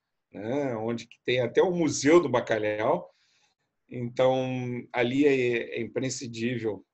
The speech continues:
passar, né? Tem que ser passado, não tem jeito. Logo depois de Aveiro, nós temos Figueira da Foz, também com litoral, muita pesca, muito peixe. É, a gastronomia ali também é muito boa.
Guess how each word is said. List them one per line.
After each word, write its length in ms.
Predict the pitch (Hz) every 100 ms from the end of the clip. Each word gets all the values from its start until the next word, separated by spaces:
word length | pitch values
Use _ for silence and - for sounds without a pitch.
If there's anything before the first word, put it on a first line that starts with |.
| _ _ _ _ _ _ _ _ _
passar, 600 | 113 101 - 113 143 196
né? 300 | 131 110 147 170
Tem 180 | 117 160
que 80 | -
ser 260 | - 127
passado, 640 | 123 110 - 113 139 170
não 220 | 151 107 101
tem 200 | 113 120
jeito. 400 | 113 110 135 - _ _ _ _ _ _ -
Logo 320 | 151 185 175
depois 500 | 175 170 147 147 120
de 80 | 143
Aveiro, 600 | 135 110 117 107 98 95 _ -
nós 320 | 120 135 -
temos 480 | - 123 117 113 - _
Figueira 440 | 139 131 139 190 170
da 160 | 156
Foz, 560 | - - 113 113 113 - _ _ _ _
também 400 | 117 117 131 139
com 160 | 131
litoral, 640 | 120 117 120 117 110 127 123
muita 520 | 117 120 135 151 123
pesca, 480 | - 120 123 127 - _ _ _ _ -
muito 360 | 143 175 165
peixe. 500 | - 131 131 127 - _ _ _ _
É, 640 | 120 120 117 117 117 113 113
a 80 |
gastronomia 720 | 117 123 123 139 135 127 123 123
ali 200 | 117 120
também 300 | 120 120 120
é 60 |
muito 480 | 110 107 117 143 139
boa. 440 | 120 110 107 120